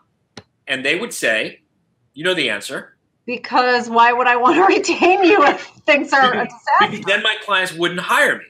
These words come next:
Speaker 2: Yeah.
Speaker 1: Right? What's it called when you withhold a fact that is not easy to discern, which the other party would, but for knowing this fact, which is only known to you,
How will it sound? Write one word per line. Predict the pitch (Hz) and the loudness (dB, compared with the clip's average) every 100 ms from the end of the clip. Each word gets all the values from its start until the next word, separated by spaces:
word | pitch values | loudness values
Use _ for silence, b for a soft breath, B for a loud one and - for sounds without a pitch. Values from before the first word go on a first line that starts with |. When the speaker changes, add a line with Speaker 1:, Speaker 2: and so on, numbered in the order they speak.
| _ _ _ | _ _ _
Speaker 2:
Yeah. | 180 196 170 165 _ _ | -8 -2 -2 -4 _ _
Speaker 1:
Right? | 143 - - _ | -6 -4 -10 _
What's | 131 165 262 - | -4 -2 -2 -4
it | 208 - | -10 -8
called | - 247 214 127 113 - _ | -6 0 2 2 0 -6 _
when | 151 180 185 | -4 -4 -4
you | 185 180 | -8 -4
withhold | 185 180 - 202 226 254 | -6 -6 -6 -4 -4 -4
a | 233 | -10
fact | - 214 180 120 - - _ _ | -8 -4 -2 -2 -6 -16 _ _
that | 170 | -6
is | 160 156 | -6 -8
not | 156 170 214 226 - | -4 -2 -2 -4 -8
easy | 208 202 208 | -8 -6 -8
to | - 196 185 180 175 | -12 -10 -6 -6 -8
discern, | - 151 - 202 143 107 107 _ | -12 -10 -2 0 0 -2 -8 _
which | 170 180 - | -8 -8 -6
the | 175 | -6
other | 175 226 214 | -2 0 -2
party | - 214 202 156 110 113 - | -4 0 0 0 -4 -10 -6
would, | 170 180 180 165 _ - | -2 0 0 -4 _ -2
but | 190 - - | -2 -2 -8
for | - 226 208 | -6 -4 -2
knowing | 185 202 208 208 185 | -2 -2 -2 -6 -4
this | 190 - | -6 -6
fact, | - 196 147 - | -4 -2 -2 -6
which | 160 160 | -12 -12
is | 165 151 | -12 -10
only | 180 208 214 202 | -8 -8 -8 -6
known | 185 185 180 | -6 -6 -10
to | 170 | -14
you, | 165 165 101 | -8 -8 -8